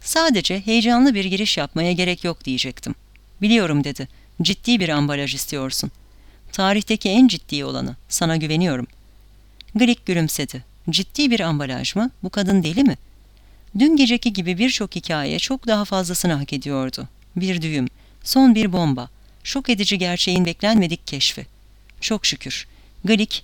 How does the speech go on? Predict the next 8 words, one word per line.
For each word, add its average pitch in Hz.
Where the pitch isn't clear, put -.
ihtiyacı 185
olan 170
bilete 156
sahipti. 135
Yayındasın. 185
Beş, 185
dört, 180
üç, -